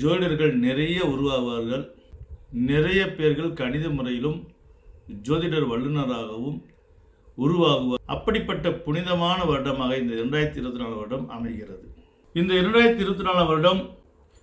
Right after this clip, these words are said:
மருத்துவத்துறையில் இருப்பவர்களெல்லாம் சாதனை படைப்பார்கள். எவ்வளவு பெரிய கொடிய வைரஸுக்கும் மருந்து கண்டுபிடிப்பார்கள். மருத்துவத்துறை மிகப்பெரிய சாதனையை படைக்கும். இந்த இரண்டாயிரத்தி இருபத்தி நாலாம் வருடம் வெப்பம் அதிகரிக்கும். வெப்பத்தால்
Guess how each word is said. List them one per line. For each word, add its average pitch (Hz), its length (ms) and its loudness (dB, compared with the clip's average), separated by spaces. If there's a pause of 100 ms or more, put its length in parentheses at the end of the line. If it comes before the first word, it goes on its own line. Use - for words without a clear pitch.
(120)
மருத்துவத்துறையில் 180 840 2
இருப்பவர்களெல்லாம் 151 840 0
சாதனை 151 340 0
படைப்பார்கள். 135 680 -4 (440)
எவ்வளவு 185 320 -2
பெரிய 156 200 -2 (120)
கொடிய 151 320 -2
வைரஸுக்கும் 143 720 -6 (580)
மருந்து 160 400 0 (120)
கண்டுபிடிப்பார்கள். 147 840 -2 (340)
மருத்துவத்துறை 196 600 4 (100)
மிகப்பெரிய 190 460 0 (120)
சாதனையை 160 540 2
படைக்கும். 117 400 -8 (340)
இந்த 170 220 0
இரண்டாயிரத்தி 220 440 8
இருபத்தி 190 220 -2
நாலாம் 175 220 2
வருடம் 170 320 6 (100)
வெப்பம் 156 440 2
அதிகரிக்கும். 123 540 -4 (360)
வெப்பத்தால் 190 680 2